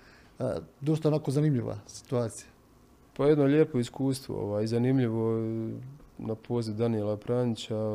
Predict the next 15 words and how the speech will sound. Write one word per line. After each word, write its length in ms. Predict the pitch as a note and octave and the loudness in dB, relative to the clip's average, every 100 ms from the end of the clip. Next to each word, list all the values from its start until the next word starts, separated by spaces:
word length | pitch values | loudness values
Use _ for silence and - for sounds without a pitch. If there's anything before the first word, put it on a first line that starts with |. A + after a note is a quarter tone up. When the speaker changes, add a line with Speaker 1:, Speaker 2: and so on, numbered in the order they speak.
| G#2+ A2+ A2+ A#2+ A2+ | -4 -6 -8 -10 -8
Speaker 2:
da 80 | |
sudjelujem 540 | A2+ B2+ A2+ G#2+ G#2+ G#2+ | -4 -2 0 0 0 -2
u 40 | |
tom 240 | G#2+ A#2+ G#2+ | -2 -4 -4
šovu, 760 | - C3 B2 A2+ A2 G#2+ A2 | -4 -2 0 0 -2 -2 -2
objasnili 520 | A2+ A#2 A#2+ A#2 G#2+ | 0 2 2 0 -6
su 180 | G2+ - | -6 -6
mi 460 | G#2+ G#2+ G#2+ G#2+ G#2+ | -4 -4 -4 -4 -6
šta, 280 | - A#2+ G#2+ | -4 -4 -4
kako 680 | - A#2+ - A2 A2 G#2+ A2 | -2 -4 -4 -4 -2 -2 -4
bi 100 | A2 | -6
trebalo 360 | - A#2+ G#2+ | -2 -2 -2
izgledati 480 | A2 A2+ B2 A#2 A2 | -2 -2 0 0 -2
i 40 | A2+ | -4
biti. 420 | C#3 C3+ B2 | -4 -4 -4